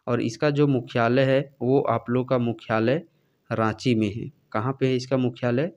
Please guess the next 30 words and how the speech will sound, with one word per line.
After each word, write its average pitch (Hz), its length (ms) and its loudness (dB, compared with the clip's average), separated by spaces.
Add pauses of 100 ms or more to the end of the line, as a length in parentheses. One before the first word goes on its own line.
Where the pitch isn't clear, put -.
(120)
रांची 110 440 -4
में। 104 140 -6 (520)
अगला 139 280 2
प्रश्न 151 360 2
है, 151 120 0
झारखंड 135 580 -2
राज्य 143 240 2
गठन 143 400 -2
के 147 180 0
समय 135 360 -2
कितने 143 420 -2
जिले 117 360 -2
थे? 110 200 -10 (500)
झारखंड 123 520 -2
राज्य 139 220 2
गठन 131 340 0
के 139 100 0
समय 131 300 0
जिलों 120 320 -2
की 135 140 -4
संख्या 120 480 -2 (200)
अठारह 117 420 0
थी, 131 220 -4
वर्तमान 117 520 -2
समय 120 260 -4
में 120 160 0
इसकी 123 380 -6 (440)
संख्या 117 420 -2
चौबीस 123 580 -2
है। 123 240 -2